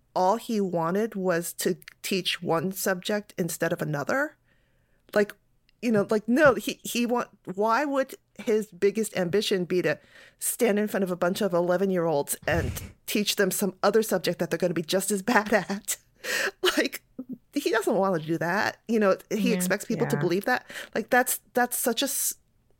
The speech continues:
Speaker 1: it's insulting. And, you know, the insult is part of his <laughs> trials. Like, to, you know, to take this enormously talented man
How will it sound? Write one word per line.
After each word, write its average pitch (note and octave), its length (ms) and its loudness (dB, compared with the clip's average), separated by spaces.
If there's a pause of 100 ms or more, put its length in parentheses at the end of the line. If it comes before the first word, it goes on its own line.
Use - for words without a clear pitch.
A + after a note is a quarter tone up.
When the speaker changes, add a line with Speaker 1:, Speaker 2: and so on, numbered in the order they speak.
(120)
Speaker 1:
it's G#3+ 180 0
insulting. G#3+ 920 -2
And, F3 220 0
you G3 60 4
know, E3+ 80 2
the E3 160 0
insult F3+ 320 0
is D#3 100 -4
part F3 300 2
of D#3 240 -2 (560)
his F3 220 -2
<laughs> - 80 -8
trials. F#3+ 580 2 (360)
Like, G3 300 0
to, - 160 -6 (100)
you A3+ 120 0
know, F3+ 100 0
to G3+ 160 -6
take A3 460 -6
this G3 240 -2 (260)
enormously A3 840 -2
talented G#3+ 560 -4
man G3+ 480 -2